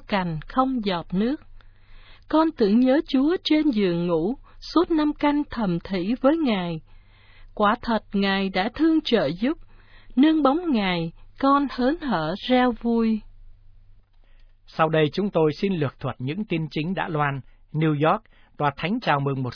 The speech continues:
Speaker 2: số tiến bộ trong việc áp dụng chương trình hành động để phòng ngừa, bài trừ và tiêu diệt nạn buôn bán bất hợp pháp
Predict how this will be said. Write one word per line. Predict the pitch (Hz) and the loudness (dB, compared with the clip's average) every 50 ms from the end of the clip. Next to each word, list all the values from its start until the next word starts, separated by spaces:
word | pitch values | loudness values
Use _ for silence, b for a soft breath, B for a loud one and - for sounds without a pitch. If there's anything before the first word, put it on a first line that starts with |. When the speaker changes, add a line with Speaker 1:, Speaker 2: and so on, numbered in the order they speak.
| - | -4
Speaker 2:
số | - 165 208 226 | -2 -2 -2 0
tiến | - 202 226 254 | 2 0 2 2
bộ | 220 170 143 123 123 - | 2 0 0 0 -2 -4
trong | - 196 185 | -4 -4 -2
việc | 139 135 - - | -4 -6 -6 -6
áp | - 208 233 220 | -6 -6 -6 -4
dụng | 147 151 139 - 135 | -4 -6 -6 -6 -4
chương | - 202 196 190 | -2 0 0 0
trình | - - 139 127 | -2 -4 -6 -6
hành | 123 117 131 123 120 120 | -4 -6 -6 -6 -6 -4
động | 123 123 123 120 - 151 | -4 -6 -6 -6 -8 -8
để | 143 131 120 107 104 | -8 -6 -6 -6 -10
phòng | - - 135 127 123 | -6 -6 -4 -4 -4
ngừa, | 123 127 123 120 117 107 b b b b b b | -4 -6 -6 -6 -6 -8 b b b b b b
bài | - 139 131 131 123 117 | -6 -4 -2 -2 -4 -4
trừ | - - 131 123 117 110 98 b b b b b | -6 -6 -6 -6 -6 -8 -12 b b b b b
và | 127 131 127 117 110 - | -6 -4 -4 -4 -4 0
tiêu | - 190 196 170 | 0 0 0 2
diệt | 127 139 123 - - | -2 -6 -8 -8 -8
nạn | 127 131 120 - - | -8 -8 -8 -8 -8
buôn | 151 165 175 170 175 165 | -6 -4 -4 -2 -2 -2
bán | 160 151 180 208 208 | -2 -2 -2 -2 -4
bất | 202 247 - - | -4 -4 -4 -6
hợp | 113 - - | -10 -10 -10
pháp | - - 208 160 190 | -8 -4 -4 -4 -4